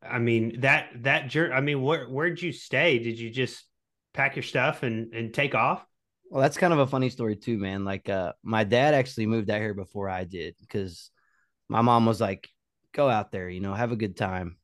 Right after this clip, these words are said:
Speaker 2: get out of my hair for a couple months." <laughs> So my dad went out to Nashville for this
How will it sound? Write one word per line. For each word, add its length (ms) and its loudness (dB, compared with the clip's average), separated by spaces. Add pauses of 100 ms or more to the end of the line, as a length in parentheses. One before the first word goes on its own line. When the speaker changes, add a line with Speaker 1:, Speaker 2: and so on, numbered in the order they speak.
(560)
Speaker 2:
get 120 2
out 120 2
of 60 2
my 120 0
hair 240 0
for 160 -8
a 40 -14
couple 280 -4
months." 440 -6 (440)
<laughs> 560 2
So 160 6
my 140 8
dad 260 4
went 160 4
out 140 2
to 40 -2
Nashville 400 0
for 120 -6
this 280 -4